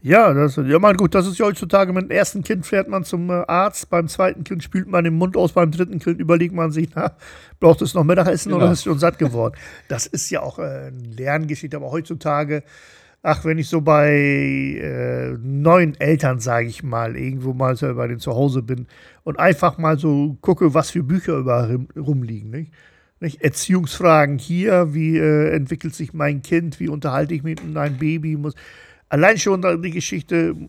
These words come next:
Speaker 1: äh, muss ich mein Baby fragen oder um Erlaubnis bitten, bevor ich den, äh, den Windel
Speaker 2: Windelwechsel,
Speaker 1: wechsle.
Speaker 2: ja, ja.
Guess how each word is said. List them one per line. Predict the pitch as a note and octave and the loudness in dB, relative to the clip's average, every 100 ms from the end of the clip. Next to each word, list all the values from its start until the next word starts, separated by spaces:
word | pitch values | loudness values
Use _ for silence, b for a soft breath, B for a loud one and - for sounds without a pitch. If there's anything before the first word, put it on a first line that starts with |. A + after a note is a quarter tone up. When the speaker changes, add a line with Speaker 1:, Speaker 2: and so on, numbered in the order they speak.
| - _ - - _ | -20 _ -16 -16 _
Speaker 1:
äh, | E3+ D#3+ | 4 4
muss | D3 E3+ F3 | 4 0 -2
ich | - E3 | -2 -4
mein | F3+ D#3+ D3+ | 0 0 2
Baby | D#3 D#3+ D3+ | 0 0 -2
fragen | C#3 D#3+ C#3+ D3 D3 | -2 2 4 2 -2
oder | C#3+ C3+ C3+ C3+ | -2 0 0 0
um | C#3+ | -2
Erlaubnis | C3+ C#3+ D3+ E3+ C#3+ | 0 2 2 0 -6
bitten, | - D3+ D3+ | -6 -8 -6
bevor | C3 - C#3+ C3 | -8 -4 -2 0
ich | A#2 | -2
den, | C#3 | -10
äh, | A#2+ | -8
den | D3 B2+ B2+ B2 - | -6 -4 -4 -6 -10
Windel | A#2+ A#2+ | -10 -4
Speaker 2:
Windelwechsel, | C#3 B2+ A#2 A2 A2 - | -2 0 -2 -6 -10 -12
Speaker 1:
wechsle. | - A2+ | -14 -16
Speaker 2:
ja, | G#2+ | -18
ja. | G2+ | -18